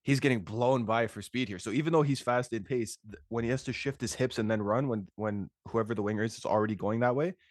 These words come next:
he's getting blown by. I think that Man City will be very, very aware of how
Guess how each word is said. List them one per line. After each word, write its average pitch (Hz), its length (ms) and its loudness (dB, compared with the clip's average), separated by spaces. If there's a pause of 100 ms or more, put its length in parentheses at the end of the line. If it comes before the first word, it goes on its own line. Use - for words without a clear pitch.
(240)
he's 107 100 -8
getting 107 200 -4
blown 95 380 -4
by. 87 240 -4 (1300)
I 120 120 0
think 156 240 4
that 151 160 8
Man 123 180 6
City 123 260 4
will 117 120 4
be 107 160 2
very, 113 540 2
very 107 500 0
aware 92 600 -4 (140)
of 104 160 -2
how 95 540 2